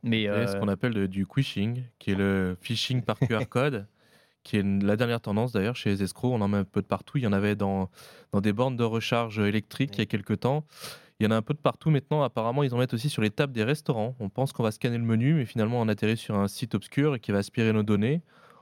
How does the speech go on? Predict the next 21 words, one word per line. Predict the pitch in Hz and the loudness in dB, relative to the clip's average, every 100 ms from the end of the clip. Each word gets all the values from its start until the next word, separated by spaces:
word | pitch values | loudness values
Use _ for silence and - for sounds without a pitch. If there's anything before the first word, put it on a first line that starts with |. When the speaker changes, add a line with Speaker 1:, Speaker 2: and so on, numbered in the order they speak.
| - | -2
Speaker 2:
On | |
va | 98 | -2
payer | 90 107 | 2 0
des | 104 | 0
choses | 95 113 | 0 -2
dont | 98 95 | -2 -2
on | 95 | -2
n'avait | 95 92 | 0 0
pas | 101 | -2
besoin, | 92 131 | -2 -2
évidemment. | 135 104 98 147 - - - - _ _ - 92 | -2 0 0 0 -4 -18 -20 -20 _ _ -4 -2
Euh, | 90 85 85 85 85 85 | 0 0 0 -2 -4 0
oui, | 147 107 _ - | 0 0 _ -8
et | 92 92 | -4 0
on | 95 | 2
est | 101 - | 0 0
tombé | 107 104 123 | -2 2 0
parfois | 120 95 - 101 | 0 -6 -4 -2
dans | 95 | -2
le | |
panneau. | 90 98 107 160 | -2 0 2 0